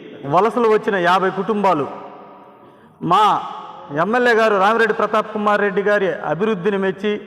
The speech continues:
అదేవిధంగా మన జగన్మోహన్ రెడ్డి గారు చేసే అభివృద్ధి, ఆయన చేసే పథకాలు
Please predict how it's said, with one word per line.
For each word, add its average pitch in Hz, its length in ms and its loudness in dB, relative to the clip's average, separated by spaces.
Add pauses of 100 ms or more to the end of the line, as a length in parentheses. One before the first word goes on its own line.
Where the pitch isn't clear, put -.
(100)
అదేవిధంగా 214 840 2
మన 175 120 -2
జగన్మోహన్ 214 580 0
రెడ్డి 208 180 0
గారు 196 200 2
చేసే 202 380 0 (760)
అభివృద్ధి, 214 600 0 (440)
ఆయన 208 400 4 (100)
చేసే 226 480 0
పథకాలు 196 580 0